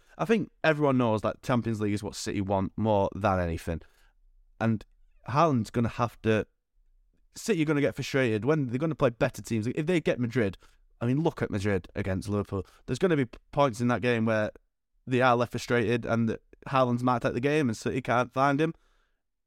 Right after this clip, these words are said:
He has to take those chances when they come his way, I think. And,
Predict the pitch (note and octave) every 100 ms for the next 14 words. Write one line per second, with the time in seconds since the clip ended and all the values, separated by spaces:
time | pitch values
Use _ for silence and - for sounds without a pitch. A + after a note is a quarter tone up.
0 | _ _ - C3 D3+ D3 C#3 - C3+ -
1 | - B2+ B2 - _ _ - B2+ C3 A2+
2 | G#2+ A2 A2+ - A#2 A2+ A2 D3 G2+ F2+
3 | G2 F#2 F#2